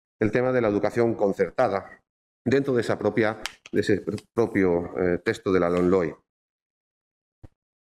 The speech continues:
Miren, eh, por dejarlo claro, y para que al final, eh, podamos sentarnos con toda la información y con toda la base,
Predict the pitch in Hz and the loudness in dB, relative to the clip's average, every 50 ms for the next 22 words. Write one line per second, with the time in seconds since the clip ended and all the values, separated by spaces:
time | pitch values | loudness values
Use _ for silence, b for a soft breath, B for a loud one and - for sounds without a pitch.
0 | _ - 131 139 143 139 127 113 104 98 - - - - 117 120 117 117 117 117 | _ 0 2 2 4 4 2 2 0 -4 -8 -8 -2 0 0 2 2 2 2 2
1 | 113 113 113 113 B B B _ - 120 120 117 110 - 151 156 160 - - 120 | 2 0 -2 -4 B B B _ -2 -2 -2 -2 -2 -4 -2 -2 -2 0 0 -2
2 | 98 92 92 85 - - - _ _ _ _ _ _ _ - - 104 - 107 107 | -2 -2 -6 -8 -12 -18 -20 _ _ _ _ _ _ _ -8 -8 -4 -2 -2 -2
3 | 107 - - 113 107 104 104 - - - - _ _ _ _ _ _ _ _ - | -2 -2 0 0 0 0 -2 -4 -12 -20 -20 _ _ _ _ _ _ _ _ -20
4 | _ - 117 104 - 117 107 120 139 151 156 143 135 127 123 123 117 113 110 - | _ -6 -6 -4 0 0 2 2 2 2 0 0 2 2 2 2 2 2 0 -4
5 | - - 117 113 120 135 143 139 - 135 123 120 123 151 170 165 160 165 165 165 | -2 -2 0 0 2 0 -2 -2 0 0 -2 0 0 -2 0 0 0 0 -2 -4
6 | - - _ _ _ _ _ _ _ _ - - 113 113 113 113 - 151 160 165 | -8 -18 _ _ _ _ _ _ _ _ -2 0 2 2 0 2 2 2 4 4
7 | 170 175 180 175 170 156 139 131 123 120 - 110 117 117 113 - 123 113 113 110 | 2 2 0 -4 -6 -8 -10 -12 -12 -8 -4 0 0 0 0 2 0 0 0 0
8 | - - 165 185 196 180 - 123 117 120 123 156 165 165 151 135 143 180 175 - | 0 0 0 2 2 2 2 2 0 2 2 2 2 2 2 2 0 -2 -2 0
9 | 180 185 180 185 - _ | -2 -2 -2 -4 -10 _